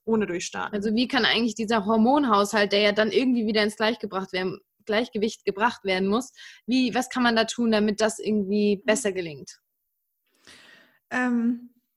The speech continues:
Speaker 3: da gibt's ein paar Punkte, die man auf jeden Fall tun kann. Also das erste ist, ähm, ja, ich merke jetzt immer so selber, dass ich natürlich sehr stark gegen die Pille wetter und das macht bei vielen natürlich auch Angst. Also,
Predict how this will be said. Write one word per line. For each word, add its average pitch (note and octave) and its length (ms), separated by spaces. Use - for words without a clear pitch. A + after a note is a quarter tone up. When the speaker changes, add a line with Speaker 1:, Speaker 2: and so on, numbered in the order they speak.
Speaker 3:
da C4+ 120
gibt's D#4 240
ein C4+ 80
paar A3+ 400
Punkte, G#3 440
die G#3 100
man G#3+ 160
auf A3 140
jeden A#3 220
Fall A3 200
tun G#3 200
kann. G#3 180
Also A3+ 220
das A3 140
erste B3 520
ist, - 280
ähm, A3+ 560
ja, G#3+ 400
ich - 220
merke A3 320
jetzt G3+ 100
immer A3+ 200
so G#3 160
selber, G#3+ 320
dass G#3+ 200
ich A#3+ 60
natürlich A3+ 340
sehr G#3 160
stark A3 340
gegen G3+ 200
die G#3 100
Pille G#3+ 380
wetter G3+ 380
und G3+ 220
das G#3 160
macht G#3+ 220
bei G#3 160
vielen G#3 360
natürlich G3+ 340
auch F#3+ 100
Angst. F3+ 520
Also, G3+ 300